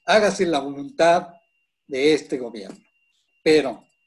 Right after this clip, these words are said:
¿qué vamos a hacer al respecto? Que no sea criticar, se los dejo. Continúo. Pero yo lo veo desde otro,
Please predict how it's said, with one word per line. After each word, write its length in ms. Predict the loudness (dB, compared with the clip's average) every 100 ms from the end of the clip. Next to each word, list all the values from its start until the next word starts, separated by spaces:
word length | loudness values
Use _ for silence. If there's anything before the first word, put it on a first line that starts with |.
| _ _ _ _ _ _ _ _
¿qué 140 | 0
vamos 320 | 2 2 2 0
a 40 |
hacer 340 | 2 6 8
al 140 | 8 4
respecto? 760 | 0 0 0 0 -4 -6 -6 _ _ _ _ _ _ _
Que 120 | -6
no 160 | -4 -2
sea 300 | 2 2 0
criticar, 720 | -6 -6 -4 2 2 0 -6 _ _ _ _ _
se 100 | -8
los 160 | -4
dejo. 260 | -2 -2 -4 -20 _ _ _ _ _
Continúo. 680 | -2 0 0 2 2 -2 -14 _ _ _ _ _ _ _ _ _ _ _ _ _ _ _ _
Pero 160 | -2 2
yo 160 | 4
lo 180 | 6 6
veo 460 | 6 6 4 0 -8 _ _ _ _ _ _ _
desde 400 | 0 0 2 4
otro, 640 | 6 4 2 2 2 -2